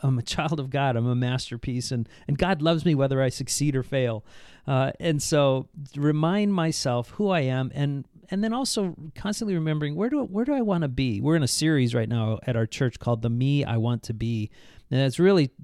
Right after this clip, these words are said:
uh, addressing, taking a look at where I am in life in terms of how God has called me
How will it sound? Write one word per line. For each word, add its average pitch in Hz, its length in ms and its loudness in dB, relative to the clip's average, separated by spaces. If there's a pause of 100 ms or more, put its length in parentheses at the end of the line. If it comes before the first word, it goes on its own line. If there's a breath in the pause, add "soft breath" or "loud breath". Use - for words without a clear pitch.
(240)
uh, 151 160 -4
addressing, 131 720 0 (360)
taking 156 280 -2
a 143 40 0
look 143 180 0
at 120 100 -2
where 147 240 4
I 139 100 4
am 127 520 0 (140)
in 135 180 -2
life 123 540 -4
in 135 100 -2
terms 131 240 -2
of 123 80 -4
how 120 140 -2
God 123 400 0
has 127 160 -2
called 120 280 -4
me 127 220 -4